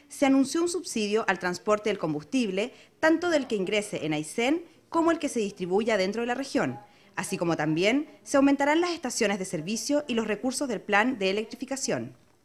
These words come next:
En materia de salud, se trabajarán catorce puntos, para lo cual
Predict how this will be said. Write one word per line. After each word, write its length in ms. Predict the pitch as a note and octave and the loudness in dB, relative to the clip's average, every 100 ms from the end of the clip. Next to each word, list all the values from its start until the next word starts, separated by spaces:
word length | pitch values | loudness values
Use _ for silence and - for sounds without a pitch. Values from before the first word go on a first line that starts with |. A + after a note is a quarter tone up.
| _ _ _ - - - - - - | _ _ _ -20 -20 -20 -20 -14 0
En 80 | B3+ | 2
materia 340 | A#3+ D4+ E4+ | 4 4 2
de 60 | E4+ | 0
salud, 400 | B3+ G3+ G3+ - - - | 0 2 2 0 -10 -4
se 120 | A#3+ | 0
trabajarán 480 | A#3+ A#3+ B3+ C4 D4 | 4 4 4 2 2
catorce 380 | C4+ B3+ D#4 | 0 -2 -2
puntos, 480 | D4+ C4 D#3 - - - - - | 0 2 0 -6 -14 -20 -12 -2
para 160 | E3 | 0
lo 160 | D3+ D3 | 2 4
cual 300 | G#3 A#3+ | 4 4